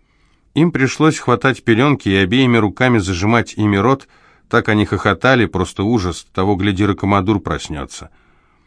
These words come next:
И хотя Оливейра, закусив тряпку и хохоча до слёз, как мог удерживал Магу, она всё-таки сползла с кресла,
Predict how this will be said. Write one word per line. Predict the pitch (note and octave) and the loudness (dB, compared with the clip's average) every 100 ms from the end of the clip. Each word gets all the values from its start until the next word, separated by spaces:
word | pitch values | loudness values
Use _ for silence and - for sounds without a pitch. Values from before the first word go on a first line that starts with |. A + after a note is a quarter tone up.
| _ | _
И | - | -6
хотя | G#2 A#2 C#3+ C#3 | -2 0 2 2
Оливейра, | C3+ C3+ C#3+ C#3 A#2+ A2 - | 4 4 4 4 2 0 -2
закусив | F2+ A2+ B2 - C3 - | -2 0 -2 -2 -4 -2
тряпку | A2 B2 - A2 | 0 0 0 -2
и | F#2+ | -2
хохоча | F#2 - G#2+ - B2+ | -4 -4 -4 0 -2
до | F#2+ G2 | 0 -4
слёз, | - B2+ C3+ - - - - - | -2 -2 -2 -6 -20 -20 -20 -6
как | A2 G2+ | -4 0
мог | A#2+ C3+ | 0 2
удерживал | A#2 G#2 B2 A2 G2 G2+ G2+ - | 2 2 0 2 0 0 0 -2
Магу, | G2 A#2 A#2+ F2+ D2 _ _ _ _ | 2 2 2 -2 -4 _ _ _ _
она | F#2+ A2+ | -2 0
всё-таки | A2 A#2+ G2 A2+ | 0 -4 -4 -6
сползла | - - A2 F#2 A#2 G#2+ | -4 -2 -2 0 0 0
с | - | -2
кресла, | A2+ C3+ - E2 | 0 0 -2 -6